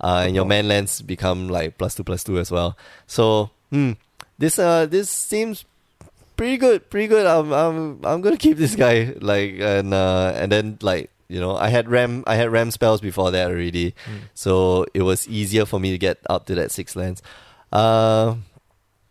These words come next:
Speaker 1: yeah, so I made that mistake, and then I realized, like, yeah,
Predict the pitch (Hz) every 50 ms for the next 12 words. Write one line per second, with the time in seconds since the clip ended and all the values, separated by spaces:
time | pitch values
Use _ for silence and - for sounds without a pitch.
0 | _ _ _ - - - 123 113 104 101 101 104 67 - 135 - 135 120 113 120
1 | 127 143 170 151 131 135 131 123 110 104 - - 120 113 104 - 104 101 98 101
2 | 101 104 101 98 98 101 98 98 98 101 98 95 98 - - - - 78 90 87
3 | 90 92 85 67 82 95 92 92 90